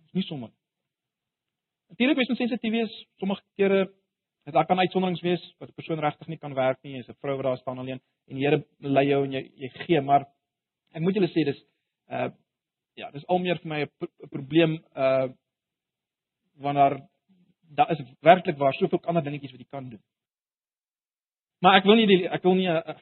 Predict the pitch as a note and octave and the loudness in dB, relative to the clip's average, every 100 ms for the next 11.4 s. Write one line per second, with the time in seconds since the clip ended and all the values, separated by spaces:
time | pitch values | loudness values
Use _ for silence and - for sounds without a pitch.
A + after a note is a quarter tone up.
0 | - D#3 D#3+ D3+ C#3 - C3+ C#3+ C3 C3 | -10 -4 0 0 0 -4 -6 -4 -4 -4
1 | C3 C3 C#3 - C#3+ C#3 C#3 A#2+ - C3+ | -6 -8 -10 -8 -6 -4 -4 -6 -8 -8
2 | C3 _ _ D3+ B2+ - D#3 D#3+ - - | -8 _ _ -20 -20 -10 -10 -10 -18 -20
3 | A2 D3 D#3+ D#3+ D3+ F3 D3 C3+ - C#3 | -12 -10 -4 -4 -4 -6 -4 -8 -8 -6
4 | B2 B2 A2 A#2+ B2+ B2 C3+ - - - | -6 -8 -14 -16 -14 -14 -18 -20 -20 -20
5 | - - - _ _ - F3 C#3 A2 _ | -20 -20 -20 _ _ -6 0 0 -2 _
6 | G#4+ F#4+ _ _ _ _ D#3 C3 - E3 | -20 -20 _ _ _ _ -4 -4 -4 0
7 | F#3+ G3+ F3+ - - _ _ - - - | 2 2 0 -12 -20 _ _ -18 -18 -18
8 | _ _ - A3 G#3 C#4 B3+ A3+ A3+ A3 | _ _ 2 4 6 4 6 8 8 4
9 | A3+ G#3+ G#3+ F3+ E3+ D#3+ E3+ F3 - F3 | 0 -2 0 4 6 6 4 -6 0 0
10 | D#3 C3 D3 C#3 C3+ C3+ C3+ C3+ C#3 - | 0 -2 -2 -2 -12 -10 -10 -10 -10 -14
11 | C#3+ C3+ E3 E3 | -20 -6 -4 -4